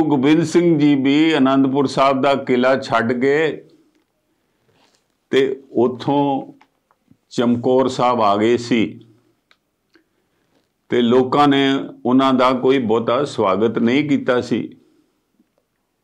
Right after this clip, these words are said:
ਯਾਨੀ ਜਿੱਥੇ ਉਹ ਆਪਣੇ ਆਪ ਨੂੰ ਪ੍ਰਗਟ ਹੋਣਾ ਕਹਿੰਦਾ,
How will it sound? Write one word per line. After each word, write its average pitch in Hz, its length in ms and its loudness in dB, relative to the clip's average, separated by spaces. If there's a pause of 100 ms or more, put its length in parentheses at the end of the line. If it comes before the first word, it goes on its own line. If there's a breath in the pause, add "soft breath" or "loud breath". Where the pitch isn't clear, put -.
(1040 soft breath)
ਯਾਨੀ 160 680 -2 (520)
ਜਿੱਥੇ 131 420 -2
ਉਹ 180 120 2
ਆਪਣੇ 156 380 2
ਆਪ 156 200 4
ਨੂੰ 156 340 0
ਪ੍ਰਗਟ 143 420 0
ਹੋਣਾ 160 260 2
ਕਹਿੰਦਾ, 160 520 -2